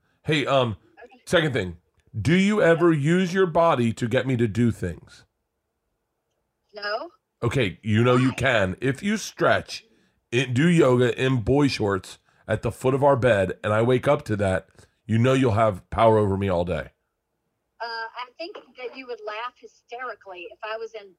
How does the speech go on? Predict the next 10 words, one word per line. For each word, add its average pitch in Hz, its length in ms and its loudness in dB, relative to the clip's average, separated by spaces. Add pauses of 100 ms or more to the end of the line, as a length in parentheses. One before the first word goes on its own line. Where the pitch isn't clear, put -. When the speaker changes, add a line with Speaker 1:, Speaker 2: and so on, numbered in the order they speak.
Speaker 2:
boy 240 240 -10
shorts 226 640 -16
doing 190 300 -16
yoga 208 300 -10
at - 180 -16
the 170 160 -16
bottom 185 240 -12
of 175 120 -20
our 160 140 -12
bed. 165 340 -14